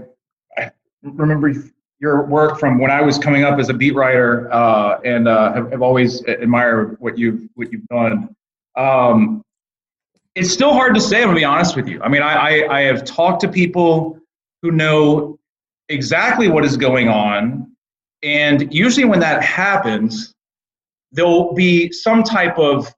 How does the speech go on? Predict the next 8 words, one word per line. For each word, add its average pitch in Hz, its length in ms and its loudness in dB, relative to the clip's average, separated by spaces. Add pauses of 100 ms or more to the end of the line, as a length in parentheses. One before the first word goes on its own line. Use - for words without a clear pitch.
(1040)
you 156 80 -6
know, 139 300 2
consensus, - 760 -2
right? 120 440 -2
You 143 100 -4
know, 117 140 0
Russell 190 360 0
Westbrook 151 680 0